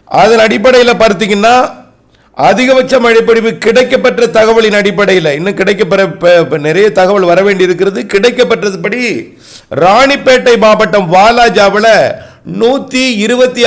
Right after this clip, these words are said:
ஆறு மில்லிமீட்டர் மழை பொழிந்திருக்கிறது, பதிமூன்று சென்டிமீட்டர் மழை.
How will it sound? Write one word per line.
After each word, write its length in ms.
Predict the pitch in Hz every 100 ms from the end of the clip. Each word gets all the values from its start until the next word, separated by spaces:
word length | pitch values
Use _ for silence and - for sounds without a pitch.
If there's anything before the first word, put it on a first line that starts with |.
| 214
ஆறு 160 | 208 185
மில்லிமீட்டர் 580 | 190 208 226 214 202 185
மழை 180 | 190 190
பொழிந்திருக்கிறது, 580 | 185 175 175 175 165 156 156 160
பதிமூன்று 600 | 180 226 240 247 233 240 -
சென்டிமீட்டர் 600 | 202 190 208 202 190 190 170 156
மழை. 220 | 147